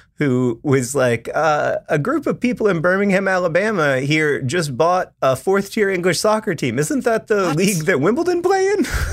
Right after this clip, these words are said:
Speaker 2: What?
Speaker 1: And, and it wasn't, it wasn't Ryan Reynolds. It was other people. So anyway, Ryan Reynolds did
Speaker 2: Uh-huh.
Speaker 1: call me when they first had this idea, before they
Speaker 2: Mm.
Speaker 1: decided to do it, before they decided anything else, when the, when the
Speaker 2: Well,
Speaker 1: idea was first happening,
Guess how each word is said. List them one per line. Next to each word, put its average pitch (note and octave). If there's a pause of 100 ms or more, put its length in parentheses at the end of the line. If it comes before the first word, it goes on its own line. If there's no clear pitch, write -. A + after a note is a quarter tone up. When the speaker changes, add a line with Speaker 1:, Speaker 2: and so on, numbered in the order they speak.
(300)
Speaker 2:
What? F3+
Speaker 1:
And, C#3+
and D#3
it D#3+
wasn't, G#3+
it D3+
wasn't G3
Ryan E3+
Reynolds. D#3+
It G#2+
was G#2+
other D#3
people. E2+ (460)
So D#3+
anyway, D#3+ (1500)
Ryan D3+
Reynolds D3 (580)
did C#3+
Speaker 2:
Uh-huh. A#2
Speaker 1:
call A#2+
me G2+ (840)
when A#2+ (100)
they A#2+
first E3
had C#3+
this B2+
idea, G#2
before C#3
they C3
Speaker 2:
Mm. A2
Speaker 1:
decided A#2
to G#2
do G2
it, F#2+
before C#3
they B2+
decided G#2
anything B2
else, F#2
when G2+
the, G2+
when A#2+
the G2+
Speaker 2:
Well, G#2+
Speaker 1:
idea A#2+
was G#2+
first C#3+
happening, G#2